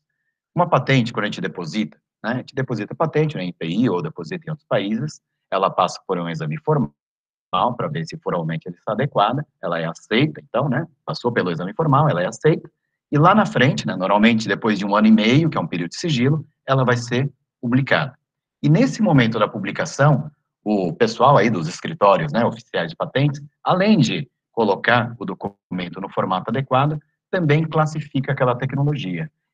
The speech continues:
E a classificação mais utilizada globalmente se chama Classificação Internacional de Patentes, que é uma classificação alfanumérica e hierarquizada, que segue mais ou menos a mesma lógica da classificação cooperativa,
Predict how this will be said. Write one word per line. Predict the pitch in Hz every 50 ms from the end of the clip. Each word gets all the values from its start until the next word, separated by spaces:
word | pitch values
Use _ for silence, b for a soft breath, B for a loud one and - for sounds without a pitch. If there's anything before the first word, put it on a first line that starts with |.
| _ -
E | 151
a | 165 165
classificação | 190 196 185 190 - 170 135 - - 131 117
mais | 120 135 160 180 156
utilizada | 127 113 - 120 107 98 87 80 98 95 90 85 80 80 80 80
globalmente | 76 - 95 92 107 110 107 113 143 147 - - - - _ _ _
se | _ -
chama | 147 - 139 135 147 147 147 143
Classificação | - 160 185 196 - - 165 - 165 156 165 147 143 - - 117 120 135 156 156 - _ _ _ _ _ -
Internacional | 156 156 147 143 127 120 123 120 120 117 110 107 101 101
de | - -
Patentes, | 143 127 - - 156 190 185 151 - - - _ _ _ _ _ _ _
que | - 185
é | 180
uma | 185 170 147
classificação | - 160 151 147 151 156 135 - - 160 175 180 165 -
alfanumérica | - 143 180 190 180 - - 165 156 147 135 107 98 107 127 156 160 160 156 156 - 151 135 120
e | 110 113
hierarquizada, | 127 120 117 127 135 135 135 - 110 90 123 143 165 160 139 - 80 - - _ _ _ _ _ -
que | - - 202 208 202 190 175
segue | 165 180 - 208 220 247 240 214 190
mais | 180 196 202 160
ou | 151
menos | 139 143 160 160
a | 147 131
mesma | 139 160 156 139 110
lógica | 101 113 123 123 110 - 104
da | 98 104
classificação | - - 107 98 - - 104 - - 107 101 92
cooperativa, | - - 92 78 95 90 82 80 - - 156 151 131 - 82